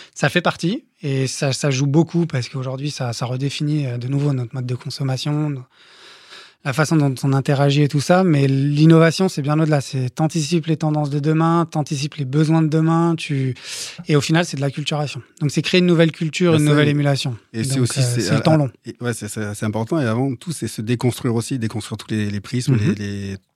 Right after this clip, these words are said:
Speaker 2: qu'on nous a mis dans la tête, accepter que, bah, il faut lâcher prise, en fin de compte. Sortir de sa zone de confort, c'est la chose la plus difficile.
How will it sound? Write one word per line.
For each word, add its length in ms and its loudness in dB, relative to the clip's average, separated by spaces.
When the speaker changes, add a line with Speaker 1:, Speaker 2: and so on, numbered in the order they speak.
Speaker 2:
qu'on 120 -6
nous 160 -4
a 60 -2
mis 80 -4
dans 100 -4
la 120 -6
tête, 320 -4
accepter 460 -4
que, 140 -4
bah, 420 -4
il 80 -8
faut 140 -4
lâcher 240 0
prise, 220 -2
en 40 -2
fin 80 -6
de 60 -8
compte. 260 -14
Sortir 320 -2
de 60 0
sa 100 -4
zone 220 0
de 40 -2
confort, 380 -2
c'est 100 -8
la 60 -4
chose 240 -4
la 80 -2
plus 120 -2
difficile. 500 -2